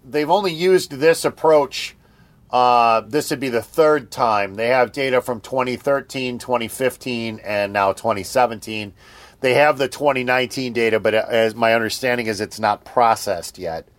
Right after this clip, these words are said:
It does take a while to compile all this. It's not a very good way of collecting this data.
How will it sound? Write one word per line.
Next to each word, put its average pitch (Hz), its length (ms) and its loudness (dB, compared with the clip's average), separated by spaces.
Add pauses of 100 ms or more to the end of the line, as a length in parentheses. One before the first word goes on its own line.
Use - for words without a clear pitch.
(220)
It 123 80 -14
does 208 180 4
take 185 220 0
a 143 40 -2
while 131 200 6
to 120 80 -2
compile 120 580 2
all 98 140 4
this. 98 260 -4
It's 107 220 -12
not 127 180 0
a 113 40 -2
very 110 260 -2
good 98 220 -6
way 104 200 0
of 95 180 0 (440)
collecting 123 640 0
this 90 240 -10
data. 78 400 -14